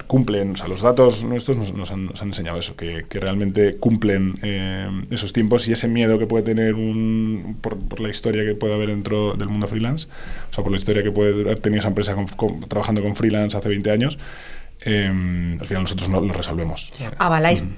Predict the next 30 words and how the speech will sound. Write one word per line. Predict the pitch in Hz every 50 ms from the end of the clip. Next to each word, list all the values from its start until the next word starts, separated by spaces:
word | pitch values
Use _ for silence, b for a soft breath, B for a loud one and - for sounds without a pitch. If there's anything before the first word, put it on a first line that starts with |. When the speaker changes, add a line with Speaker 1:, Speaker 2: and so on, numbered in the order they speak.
| - -
Speaker 2:
para | - 180 165 143
las | 139 131 135
dos | 147 135 -
partes, | - - 180 175 - - 131 123 123 - - -
Speaker 1:
Claro. | - - 160 156
Speaker 2:
¿no? | 156 170 196
En | 185 165 160
ese | 160 - 180 160
sentido | 175 170 160 180 185 175 -
que | - 147 147 147 -
un | 160 165 156
freelance | 139 - 165 160 160 156 151 156 147 - -
no | 175 160 151 147
va | 147 147
a |
dejar | 143 139 143 156 147 143
colgado | - 151 139 135 143 151 151 139 139 135 135 139
un | - 165 143 143
proyecto | - - 143 139 156 160 160 - - 165 160 151 147
a | 143 143 143 143 143
la | 143 143
mitad | 147 151 139 170 175 196 233 247 - -
Speaker 1:
Ujú. | 123 104 98 101 104 -
Speaker 2:
y | 196 170
por | 165 156
el | 151 156
otro | 156 151 - 151
lado | 156 151 151 160
al | 156 147
freelance, | - - 165 160 175 180 185 196 190 -